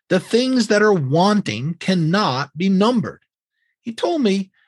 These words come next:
there will always be things that need to be fixed. There will always be things that demand my attention. As soon as this situation was resolved, there would be something else that needed to be taken care of.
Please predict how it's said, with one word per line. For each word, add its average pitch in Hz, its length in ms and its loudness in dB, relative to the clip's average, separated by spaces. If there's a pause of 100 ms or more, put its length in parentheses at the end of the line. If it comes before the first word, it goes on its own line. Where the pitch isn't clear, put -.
there - 100 -8
will 359 220 -4
always 330 440 2
be 269 200 -2
things 196 420 -2
that 196 180 -4
need 190 240 -2
to 208 60 -8
be 254 140 -4
fixed. - 600 -4 (540)
There 233 160 0
will 247 140 2
always 302 360 2
be 247 180 -2
things 190 360 -2
that 170 220 -4
demand 175 580 0
my 151 160 -4
attention. 175 640 -6 (640)
As 156 180 -2
soon 302 280 0
as 220 140 -2
this 214 220 0
situation 175 800 -4
was 156 240 -4
resolved, 156 840 0
there 165 160 2
would 160 180 -2
be 147 140 -4
something 240 580 -4
else 139 300 -2
that 135 200 -4
needed 196 500 0
to 165 60 -4
be 165 140 -6
taken 151 400 -6
care 120 320 -2
of. - 80 -16